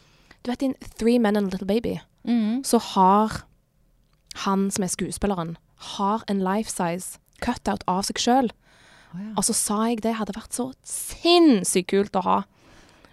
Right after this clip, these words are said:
Speaker 1: Rull opp, neste manus.
Speaker 2: Skrivet, er det
Speaker 1: Skri-,
Speaker 2: mulig?
Speaker 1: ja, ja, ja,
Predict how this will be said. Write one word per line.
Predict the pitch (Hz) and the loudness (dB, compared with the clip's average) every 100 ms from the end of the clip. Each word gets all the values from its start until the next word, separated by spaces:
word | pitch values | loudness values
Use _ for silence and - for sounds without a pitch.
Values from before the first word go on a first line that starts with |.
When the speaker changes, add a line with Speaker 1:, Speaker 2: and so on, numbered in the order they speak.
| _ | _
Speaker 1:
Rull | 185 190 254 254 254 | -2 6 6 8 8
opp, | 302 - - | 6 4 0
neste | 202 233 - - | 2 2 0 2
manus. | 330 294 302 302 311 - - - _ - | 6 6 6 4 2 -2 -6 -10 _ -20
Speaker 2:
Skrivet, | - - - 202 190 180 240 269 - | -10 -8 -2 0 0 0 -4 -6 -12
er | - 175 202 | -6 -2 -2
det | |
Speaker 1:
Skri-, | 247 277 277 | -4 -4 -4
Speaker 2:
mulig? | 160 - | -4 2
Speaker 1:
ja, | 185 | 6
ja, | 247 262 | 8 6
ja, | 247 190 | 6 6